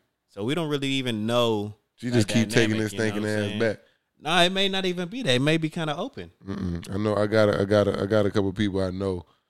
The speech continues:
Speaker 2: that's
Speaker 1: In,
Speaker 2: been
Speaker 1: in
Speaker 2: in
Speaker 1: Nia's
Speaker 2: relationship.
Speaker 1: camp?
Speaker 2: Yeah.
Speaker 1: Y'all in Nia's camp? Y'all know what's going on?
Speaker 2: Yeah, they, no, no, not in their camp. They in Nia's cir-, circumstance where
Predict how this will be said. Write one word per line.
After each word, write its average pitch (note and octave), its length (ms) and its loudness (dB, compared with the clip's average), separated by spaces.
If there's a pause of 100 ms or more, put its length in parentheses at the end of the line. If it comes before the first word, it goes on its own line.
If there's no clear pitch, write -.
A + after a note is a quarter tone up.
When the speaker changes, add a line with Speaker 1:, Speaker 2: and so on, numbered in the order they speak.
(260)
Speaker 2:
that's F#2 120 -6
Speaker 1:
In, F#2+ 100 -8
Speaker 2:
been G#2 180 2
Speaker 1:
in G2+ 60 2
Speaker 2:
in G2+ 40 0
Speaker 1:
Nia's A2+ 160 0
Speaker 2:
relationship. G#2+ 600 0
Speaker 1:
camp? - 20 -20 (220)
Speaker 2:
Yeah. G2 260 -2 (280)
Speaker 1:
Y'all F#2+ 160 -10
in F#2+ 140 -2
Nia's G2+ 200 -2
camp? A2+ 320 -6
Y'all F#2+ 140 -6
know F#2+ 100 -4
what's F2+ 140 -8
going G2 200 -8
on? A2 140 -14
Speaker 2:
Yeah, A#2 220 6
they, A2 240 4 (100)
no, A2+ 320 4
no, A#2 160 2
not A#2+ 240 8
in D3 80 2
their B2+ 140 6
camp. A#2+ 360 2
They A2 200 4
in A2 100 0
Nia's A#2+ 300 0
cir-, C3 200 -2
circumstance G#2 800 -6 (380)
where G#2 460 4